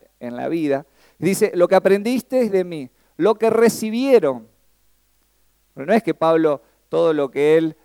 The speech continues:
recibía de Dios se lo guardaba, ¿sí? Andaba con la Biblia, la Biblia Thompson ahí, miren la Biblia que me compré, ¿sí? Sino que él lo que hacía era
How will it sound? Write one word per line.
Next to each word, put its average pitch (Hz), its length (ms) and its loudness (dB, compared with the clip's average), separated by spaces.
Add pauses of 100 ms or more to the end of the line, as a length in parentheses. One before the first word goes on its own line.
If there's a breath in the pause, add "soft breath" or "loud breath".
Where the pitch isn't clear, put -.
(120)
recibía 147 460 0
de 151 60 2
Dios 170 140 -2
se 170 120 -8
lo 139 100 -2
guardaba, 143 800 -2 (220)
¿sí? 151 220 -10
Andaba 147 320 -2
con 127 140 -6
la 123 140 -2
Biblia, 147 520 -4 (800)
la - 100 -10
Biblia 127 220 -2
Thompson 139 720 -10
ahí, 135 360 -10 (160)
miren 123 300 -12
la 117 100 -8
Biblia 120 240 -8
que 107 80 -10
me 113 100 -12
compré, 120 440 -10 (420)
¿sí? - 320 -14
Sino 147 260 -10
que 170 220 -8 (240 soft breath)
él 156 160 -2
lo 175 80 2
que 151 80 -4
hacía 185 300 -2
era 175 220 -2